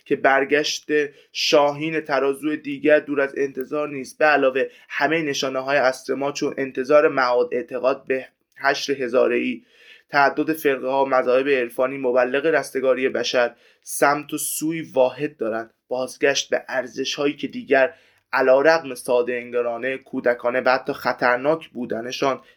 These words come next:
به هر حال آرمان‌های عمیق در کنه وجود انسانند. این چرخش اگر قرار باشه که واقعاً انجام گیرد، باید از همان مکان هبود نشأت بگیرد.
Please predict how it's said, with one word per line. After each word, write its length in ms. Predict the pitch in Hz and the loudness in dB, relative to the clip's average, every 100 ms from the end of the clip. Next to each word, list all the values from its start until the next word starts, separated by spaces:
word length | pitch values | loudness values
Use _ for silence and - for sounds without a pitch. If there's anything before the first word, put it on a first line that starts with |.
| _ | _
به 80 | 143 | 2
هر 180 | 135 131 | 4 2
حال 260 | 139 151 | 2 4
آرمان‌های 640 | - 131 127 131 127 151 156 123 | 6 4 4 -4 -6 -8 -6 -4
عمیق 360 | 135 156 135 | -4 -4 -2
در 120 | 127 | -2
کنه 420 | 123 - 123 117 123 | -2 -6 -8 -6 -6
وجود 360 | 110 117 113 | -6 -8 -6
انسانند. 520 | 113 104 - - - _ _ _ _ _ _ | -6 -6 -10 -10 -12 _ _ _ _ _ _
این 120 | 143 | -2
چرخش 360 | 151 143 147 143 | 2 2 0 -4
اگر 160 | 143 | -2
قرار 240 | 135 131 143 | 2 2 2
باشه 240 | 147 147 | -2 -6
که 80 | 143 | -8
واقعاً 420 | 131 135 135 143 | -2 0 0 0
انجام 260 | 131 131 123 | -2 -4 -6
گیرد، 300 | 131 147 143 | -2 0 2
باید 180 | 139 135 | 2 0
از 140 | - | -2
همان 280 | 139 147 143 | -2 -2 0
مکان 380 | 135 123 131 135 | -2 -2 -2 -4
هبود 500 | 139 131 123 139 135 _ _ _ - - | -6 -8 -4 -4 -4 _ _ _ -20 -14
نشأت 640 | 120 120 117 - 127 123 - | 0 0 2 0 -2 -2 -6
بگیرد. 440 | 117 - - | -10 -12 -16